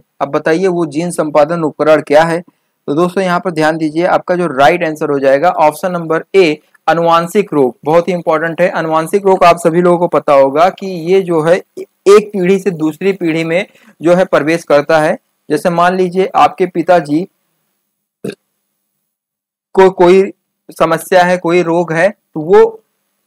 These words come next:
लगभग उम्मीद रहता है कि अगली पीढ़ी में वो जा सकता है। जैसे मान लीजिए बाल टूटने का, ऐसे बहुत सारे अनुवांशिक रोग हैं जो कि एक पीढ़ी से दूसरे पीढ़ी में transfer होते रहते हैं, ठीक है।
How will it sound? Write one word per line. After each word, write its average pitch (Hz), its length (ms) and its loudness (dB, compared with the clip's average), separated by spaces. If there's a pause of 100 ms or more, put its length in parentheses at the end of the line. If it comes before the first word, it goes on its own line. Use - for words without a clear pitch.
(380)
लगभग 180 440 0
उम्मीद 185 380 2
रहता 175 300 0
है 185 80 0
कि 214 200 -12
अगली 170 300 -2
पीढ़ी 165 360 -4
में 180 160 -6
वो 185 200 -2
जा 151 240 2
सकता 139 280 -4
है। 139 100 2
जैसे 151 220 -4
मान 165 220 -2
लीजिए 165 340 -4
बाल 156 360 2
टूटने 165 480 -4
का, 160 260 2 (400)
ऐसे 170 260 0
बहुत 165 280 0
सारे 156 180 2
अनुवांशिक 147 480 -2
रोग 147 260 -2
हैं 165 140 -6
जो 165 180 -4
कि - 200 -8
एक 170 220 -2
पीढ़ी 160 220 2
से 175 140 -4
दूसरे 143 360 -6
पीढ़ी 147 320 -4
में 170 120 -2
transfer 131 420 -2
होते 127 240 -4
रहते 120 240 -4
हैं, 117 120 -4
ठीक 208 200 -2
है। 180 140 0